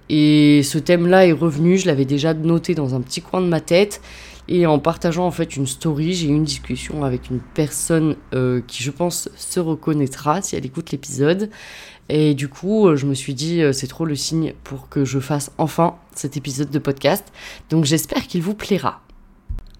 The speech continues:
Avant de démarrer cet épisode, comme d'habitude, si jamais vous avez quelques minutes devant vous, que vous avez apprécié l'épisode, que le contenu vous a plu, n'hésitez pas à le partager sur les réseaux sociaux, que ça soit Instagram,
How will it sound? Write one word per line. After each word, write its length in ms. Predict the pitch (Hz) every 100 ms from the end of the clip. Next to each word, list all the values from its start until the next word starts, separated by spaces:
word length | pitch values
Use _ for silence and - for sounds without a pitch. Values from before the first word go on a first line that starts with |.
| -
Avant 220 | 160 170 233
de 140 | 233
démarrer 420 | 175 202 190 190
cet 280 | - 196 190
épisode, 440 | 180 170 147 185
comme 220 | - 170 165
d'habitude, 560 | 170 170 - 196 214
si 240 | - - 165
jamais 400 | 175 185 202 214
vous 280 | - 151
avez 360 | 165 151 175 185
quelques 280 | 170 180 -
minutes 400 | 165 185 214 175
devant 300 | 185 175 180
vous, 460 | 139 170 196 214 -
que 100 | -
vous 220 | 147 156
avez 300 | 160 151 160 -
apprécié 500 | 170 - 175 - 202
l'épisode, 600 | 185 175 147 160 180 190 - - - -
que 80 | 165
le 120 | 156
contenu 380 | 151 147 151 196
vous 220 | 165 151
a 80 | 147
plu, 380 | 143 - 190 -
n'hésitez 420 | 170 156 156 170
pas 140 | 190
à 60 | 180
le 80 | 147
partager 480 | 190 185 185 160 180
sur 220 | - 151
les 180 | 135 135
réseaux 280 | 151 165
sociaux, 460 | 185 185 - 165 180
que 60 | -
ça 120 | 147
soit 400 | - 147 151 -
Instagram, 760 | 143 - 160 139 139 165 214